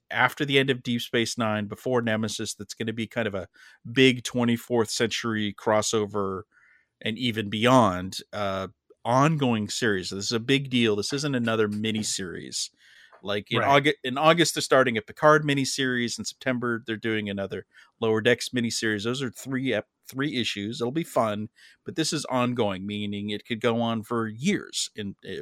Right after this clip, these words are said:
Speaker 1: possibly. And Sisko is, comes out of the wormhole. He's got this new mission that he's been sent on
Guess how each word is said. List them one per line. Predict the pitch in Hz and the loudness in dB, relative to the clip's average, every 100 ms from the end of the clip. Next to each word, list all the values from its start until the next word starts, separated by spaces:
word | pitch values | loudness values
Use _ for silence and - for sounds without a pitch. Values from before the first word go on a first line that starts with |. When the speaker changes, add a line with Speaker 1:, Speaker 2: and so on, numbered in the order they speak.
| 82 | -6
Speaker 1:
possibly. | 95 - - 92 - _ _ - | -6 -6 -12 -14 -14 _ _ -10
And | 104 92 | -6 -6
Sisko | - - 135 160 151 143 - - | -4 -2 0 6 4 4 -6 -14
is, | 87 - | -14 -12
comes | - 147 147 | -2 0 4
out | 135 135 | 6 6
of | |
the | 131 | 2
wormhole. | 123 120 123 120 120 113 | -2 -2 0 2 2 2
He's | 101 | -2
got | - 90 | -4 -6
this | 101 104 | -6 -6
new | 117 135 | 0 0
mission | 131 117 - 113 113 110 _ _ - | 2 0 0 -2 -2 -6 _ _ -4
that | 107 | -2
he's | 101 | -2
been | 113 110 | -4 -2
sent | - 117 113 | 0 0 0
on | 107 104 104 | -2 -2 -6